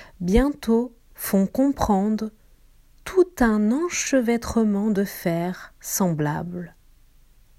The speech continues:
Ici est une pierre cassée qui a dû porter des lettres. Là, la famille des ronces. Et plus loin,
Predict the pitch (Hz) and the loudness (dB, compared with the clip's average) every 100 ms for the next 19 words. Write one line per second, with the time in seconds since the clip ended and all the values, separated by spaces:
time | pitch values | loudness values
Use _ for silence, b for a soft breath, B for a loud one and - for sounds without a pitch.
0 | _ - 226 214 - - 226 - _ - | _ 0 0 0 -2 -2 -2 -4 _ -20
1 | _ - 190 190 - 175 165 - 196 170 | _ -6 -2 0 0 -4 -4 -4 -4 -4
2 | 175 - - - - - - - - 180 | -8 -14 -20 -20 -20 -20 -20 -18 -2 0
3 | 170 - - 233 - _ _ - _ - | 0 -4 -4 -4 -6 _ _ -20 _ 2
4 | 196 170 180 - 214 - 277 240 233 180 | 4 4 0 -2 -2 0 -2 0 0 -2
5 | 165 - - - _ _ - - - 175 | -6 -12 -20 -20 _ _ -20 -10 0 2
6 | 165 190 277 _ _ _ _ - - 180 | 2 0 -6 _ _ _ _ -16 -2 -2
7 | 175 185 180 226 214 226 170 170 - - | 0 0 2 2 4 2 0 -6 -8 -12
8 | - - _ _ _ _ _ _ _ _ | -14 -18 _ _ _ _ _ _ _ _
9 | _ - 269 - - 214 196 165 175 | _ -2 -2 0 0 2 2 0 -2